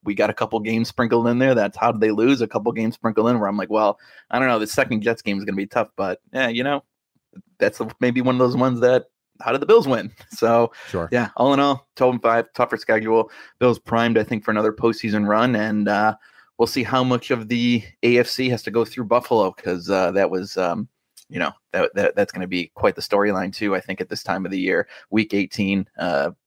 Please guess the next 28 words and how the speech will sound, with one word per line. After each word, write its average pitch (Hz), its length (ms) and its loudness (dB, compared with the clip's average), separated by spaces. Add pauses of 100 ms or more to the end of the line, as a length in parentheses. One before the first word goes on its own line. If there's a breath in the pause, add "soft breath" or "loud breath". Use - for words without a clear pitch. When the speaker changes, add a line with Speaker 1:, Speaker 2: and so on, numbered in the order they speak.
(140)
Speaker 1:
lot 104 280 0
to 104 80 -4
play 101 220 -2
for, 101 220 -2
I 98 60 -4
think, 101 320 -4 (420 loud breath)
uh, 92 220 2
with 101 240 -4
the, 101 300 -8
uh, 98 260 0 (100)
with 107 140 -10
the - 80 -4
Dolphins 101 480 0
game 104 300 -2
looming, 110 280 0
whether 104 240 4
Tua 110 300 4
is 107 140 2
there 110 260 2
or 107 60 -2
not, 110 320 0
i-, 107 100 -4
to 107 260 -10
your 107 120 2
point. 113 340 2
And, 107 260 0
uh, 107 280 0
yeah, 110 240 2